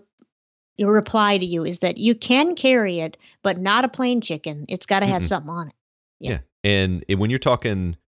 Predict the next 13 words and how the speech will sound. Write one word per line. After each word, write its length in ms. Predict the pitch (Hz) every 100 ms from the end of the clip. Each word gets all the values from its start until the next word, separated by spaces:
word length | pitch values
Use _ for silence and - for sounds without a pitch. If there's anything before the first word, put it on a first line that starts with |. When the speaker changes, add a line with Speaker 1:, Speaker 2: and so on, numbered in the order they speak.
| _ _ _ _ _ _ _ _ -
Speaker 2:
if 80 | -
the 80 | 98
choice 320 | 131 120 -
is 120 | 85 -
chicken 400 | 151 - 143 123
plain 480 | 120 101 82 82 -
or 420 | 85 80 71 69 -
prime 340 | - 110 98 95
rib, 380 | 98 123 147 - _ _ _ _ _ -
I 100 | 95
mean, 380 | 90 76 65 64 _ _ -
come 160 | 92
on. 180 | 80 -